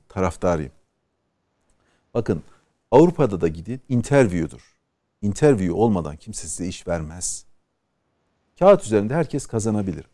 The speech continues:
Ama interview nasıl olacak? Mesele bu. Şu andaki hükümete yakın adamların, e, fa-, e, daha böyle avantajlı olduğu bir durumun olduğu bir ülkede in-, e, mülakat sadece, e, yakın olan, hükümete yakın olan insanların işe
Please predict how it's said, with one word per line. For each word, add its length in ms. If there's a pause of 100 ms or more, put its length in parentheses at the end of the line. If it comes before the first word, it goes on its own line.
Ama 280
interview 580
nasıl 260
olacak? 300 (140)
Mesele 380
bu. 100 (840)
Şu 200
andaki 420
hükümete 420
yakın 300
adamların, 640 (440)
e, 60
fa-, 520
e, 40
daha 260
böyle 180
avantajlı 640
olduğu 440
bir 220 (220)
durumun 440 (320)
olduğu 340
bir 100
ülkede 480 (300)
in-, 180 (240)
e, 60 (380)
mülakat 540
sadece, 680 (440)
e, 60 (520)
yakın 300
olan, 260
hükümete 420
yakın 240
olan 240
insanların 560
işe 360